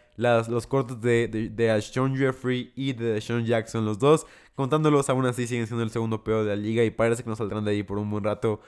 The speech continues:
Menos cuarenta y tres punto cuatro millones de dólares. Tienen que reestructurar muchos contratos, tienen que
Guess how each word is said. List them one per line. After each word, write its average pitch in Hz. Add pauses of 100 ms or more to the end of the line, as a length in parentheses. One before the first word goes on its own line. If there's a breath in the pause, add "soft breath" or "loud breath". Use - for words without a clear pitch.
(200 soft breath)
Menos 147
cuarenta 131
y 120
tres 113
punto 117
cuatro 113
millones 107
de 107
dólares. 117
Tienen 151
que 143
reestructurar 127
muchos 143
contratos, 123
tienen 131
que 117